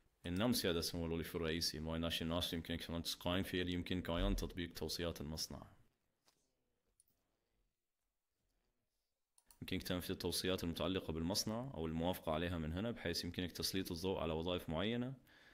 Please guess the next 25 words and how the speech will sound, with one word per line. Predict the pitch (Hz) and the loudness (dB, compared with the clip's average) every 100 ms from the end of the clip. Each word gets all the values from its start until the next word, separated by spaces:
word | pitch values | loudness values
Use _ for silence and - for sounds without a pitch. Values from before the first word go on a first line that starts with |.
| - - - | -20 -20 -6
في | - | 4
هذه | 113 | 6
الحالة | 135 - 110 120 | 6 4 4 4
على | 110 80 | 4 2
سبيل | - 98 110 | 2 2 4
المثال | 90 82 95 98 | 2 2 2 2
عندنا | 82 87 87 | 2 2 2
الإجراء | 78 85 92 85 | 2 2 2 4
الموصى | 87 87 87 | 2 2 0
به | 90 110 135 127 | 2 2 0 -2
لإعادة | 78 78 95 92 | 2 4 4 2
جدولة | 87 85 92 85 | 0 2 2 2
هذه | 85 82 | 0 0
الطلبات | - 82 85 80 | 0 0 0 0
الشرائية، | - - 76 78 87 110 127 - - _ _ _ - | 0 0 0 2 2 2 -2 -16 -20 _ _ _ -6
ويمكنك | 90 90 101 | -4 -2 0
الضغط | 90 85 101 78 | 0 2 2 2
على | 78 69 | 0 0
إطلاق | - 92 - | 0 0 2
أوامر | 87 87 87 | 2 10 12
المصنع، | 82 - - 113 120 123 _ _ - | 12 8 2 -2 -4 -8 _ _ -12
ثم | - 90 | -2 0
يمكنك | 82 98 87 | 0 0 0
إعادة | 76 82 87 | 2 2 2
جدولة | 90 90 95 | 0 2 0